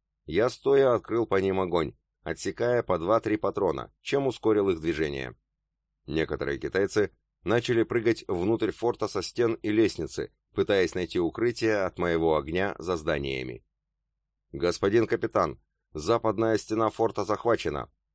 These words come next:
услышал я за спиной громкий доклад подпоручика Янчиса. Сдерживая себя, тем не менее, я резко повернулся, опуская пулемёт стволом вниз. «Отлично, Пётр Александрович. Ров неглубоким оказался, всего фута четыре.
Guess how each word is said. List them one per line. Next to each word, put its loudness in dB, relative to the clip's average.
услышал -2
я 2
за 0
спиной 0
громкий 2
доклад 2
подпоручика -2
Янчиса. -4
Сдерживая 0
себя, -2
тем 0
не 0
менее, 2
я 4
резко 0
повернулся, 0
опуская 0
пулемёт 0
стволом -2
вниз. -8
«Отлично, -2
Пётр 2
Александрович. -2
Ров 2
неглубоким 2
оказался, -2
всего 2
фута -4
четыре. -2